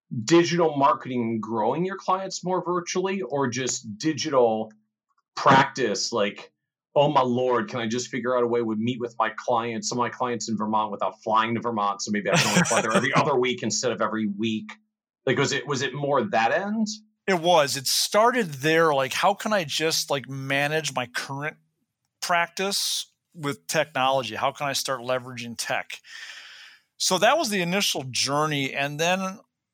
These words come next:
Speaker 2: like, I'm like, "Well, I'm already a thousand miles away. Why,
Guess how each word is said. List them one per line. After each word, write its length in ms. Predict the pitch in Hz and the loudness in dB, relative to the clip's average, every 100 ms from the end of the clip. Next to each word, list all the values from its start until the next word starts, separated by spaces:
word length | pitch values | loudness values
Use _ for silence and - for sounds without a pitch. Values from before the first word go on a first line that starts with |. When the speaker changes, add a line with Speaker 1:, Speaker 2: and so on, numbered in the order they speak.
| - | -4
Speaker 2:
like, 180 | 160 165 | -2 0
I'm 80 | 175 | -2
like, 160 | 175 170 | -2 0
"Well, 380 | 196 190 180 _ _ _ _ _ _ _ _ - | 4 4 2 _ _ _ _ _ _ _ _ -2
I'm 140 | 170 | 2
already 460 | 202 240 254 190 139 - | 6 6 4 2 0 -4
a 60 | 143 | -4
thousand 440 | 180 180 180 170 | 2 4 4 2
miles 320 | 160 165 160 | 4 4 2
away. 280 | 139 175 196 | 0 2 2
Why, 240 | 147 151 | 4 2